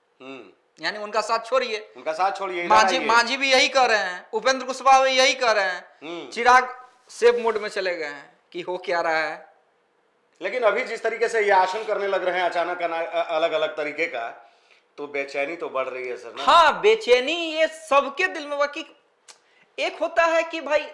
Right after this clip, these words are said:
Speaker 2: चलिए, एक स्ट्रेट फॉरवर्ड समझ में आता है कि नीतीश कुमार की राजनीति किस दिशा में जा रही है। ये कुछ, किसी को कुछ समझने ही नहीं दे रहे हैं,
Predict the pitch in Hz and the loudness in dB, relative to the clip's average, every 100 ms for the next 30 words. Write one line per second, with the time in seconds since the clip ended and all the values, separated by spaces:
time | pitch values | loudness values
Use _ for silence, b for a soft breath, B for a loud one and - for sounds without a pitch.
0 | - 208 220 254 254 214 - - 214 226 | -10 -8 -6 -4 -2 -4 -6 -8 -2 -2
1 | 233 214 220 220 202 208 202 196 202 208 | -2 -4 -4 -6 -8 -8 -4 -4 -2 -4
2 | 208 202 175 214 208 190 190 190 185 175 | -4 -12 -12 -16 -16 -8 -6 -6 -6 -6
3 | 185 226 233 220 190 170 143 123 113 123 | -8 -16 -14 -12 -8 -8 -8 -12 -14 -16
4 | - b b - 302 381 - - 277 339 | -20 b b -10 -8 -8 -12 -12 -10 -8
5 | 339 320 294 285 277 294 320 311 202 147 | -8 -2 -2 -2 -4 -4 -6 -8 -6 -6
6 | 117 107 98 | -8 -16 -20